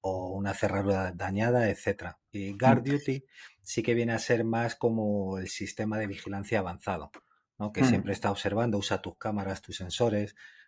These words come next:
Speaker 1: que en este caso tú lo has mencionado, CloudTrail,
Speaker 2: Mm.
Speaker 1: V P C Flow Logs, que no mucha gente suele utilizarlo y yo lo recomiendo bastante, o los logs de,
Speaker 2: Mm.
Speaker 1: de D N S, ¿no?
Speaker 2: Sí.
Speaker 1: Pero, ¿qué otras cosas tenemos por ahí? O sea, hemos hablado de un ataque de,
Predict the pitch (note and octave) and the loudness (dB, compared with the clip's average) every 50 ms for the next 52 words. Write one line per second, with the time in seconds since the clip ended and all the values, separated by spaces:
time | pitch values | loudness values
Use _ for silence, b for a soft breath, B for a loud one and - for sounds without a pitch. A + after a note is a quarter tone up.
0 | B _ _ - F#2 F2 F#2 - G#2 G2 A2 G#2 - - G2 - - G2+ G2 F#2+ | B _ _ -8 -8 -6 -4 -4 -2 0 0 0 0 0 -2 -2 -2 -4 -4 -4
1 | F2+ - G#2 G2 - - F#2+ G2+ A2+ A2+ G2 - - - G#2+ G#2 G2+ - - B2+ | -4 -4 -6 -6 -4 -4 -4 -2 -2 -4 -4 -4 -4 -4 -2 -2 -4 -2 0 2
2 | C3 C3+ C3+ C3 B2+ B2 A2 - A#2 A2 A2 A2+ A2+ A2+ A2 G#2+ - - A2+ G#2 | 4 4 4 4 4 4 4 4 2 0 0 0 2 0 -2 -2 -2 -2 -2 -4
3 | - - - A2 G#2 G2+ G2 G2 G#2+ B2+ B2+ B2 - - - - G#2 G#2 G2 G2+ | -4 -4 -4 -2 -2 -2 -2 2 4 6 6 4 2 -2 -4 -4 -2 -2 -2 -2
4 | G#2+ G#2 G#2 G2+ - A2+ F#2+ - G#2+ G2+ G2 - G#2 G2+ G2 G2 F#2+ G2 b b | -2 -2 -2 -2 -2 -2 -2 -2 -2 -4 -2 -2 -2 -2 -2 -2 -4 -8 b b
5 | b b b b b b - - A#2 G#2 G#2 G#2 - G2 F#2+ - - A#2+ A2 A2 | b b b b b b -2 0 2 2 2 0 -4 -6 -4 -2 -2 -2 0 -2
6 | G2+ G2+ F#2+ F#2+ F2+ G2 G#2 G2+ G2+ G2 F#2+ - G2+ G2 G2+ G2 G2+ G2 G2 F#2+ | -2 -4 -4 -6 -4 -4 -4 -4 -4 -4 -6 -6 -4 -4 -2 -2 -2 -2 -4 -4
7 | - - B2 B2 A#2+ - C3+ C3 A#2 G#2 G2 F#2+ F#2 F#2+ G2 - G2+ G#2 G2 - | -4 -4 -4 -2 -2 0 0 2 2 0 0 -4 -6 -6 -6 -4 -2 -2 -2 -2
8 | - - G2+ F#2+ A2+ A2+ G2+ F2+ - F#2+ F#2+ F#2+ F#2 F#2 F#2+ F2+ F2+ F#2 F#2 - | -2 0 4 6 6 6 4 2 0 -4 -2 -2 0 0 0 0 0 0 -2 -4
9 | - F#2 F2+ B2+ D3 B B B B B B B B B B B B - - - | -4 -4 -4 -4 -4 B B B B B B B B B B B B -4 -2 0
10 | G#2 C#3 B2+ B2+ A#2+ B2 - - _ _ _ - - F3 E3+ F3 E3+ D#3 - - | 2 4 4 2 2 0 -2 -12 _ _ _ 2 4 4 4 4 2 2 4 2
11 | E3 - - D#3+ D3+ D3 C#3+ C#3 - - - - C3+ C3+ C3 C3 C3 C3 B2+ A#2 | 2 2 4 2 4 4 2 2 0 -2 -4 -4 -4 -2 -2 -2 -2 0 -2 -2
12 | - - _ - A2 G2 F2+ F2 D#2+ - _ _ _ _ _ _ _ _ - - | -4 -2 _ 0 2 2 0 -2 -4 -8 _ _ _ _ _ _ _ _ -10 -6
13 | A#2+ A#2 A#2+ C#3 D3 - - C#3 C#3 C#3+ C#3 C#3 C#3 C3 B2+ B2+ B2 A#2+ A#2+ A2+ | -4 -4 -4 -4 -2 0 0 2 4 4 4 4 4 4 4 6 6 4 4 2
14 | A#2 A2+ A2+ A2+ A2+ - B2 B2 - B2+ A#2+ A#2 A#2 A#2 A#2 A#2 A2+ A2+ A2+ A2+ | -2 -4 -4 -4 -2 0 0 0 2 2 2 2 2 2 2 2 0 0 0 0
15 | A2 A2 A2 G#2+ G#2 | -2 -2 -2 -4 -4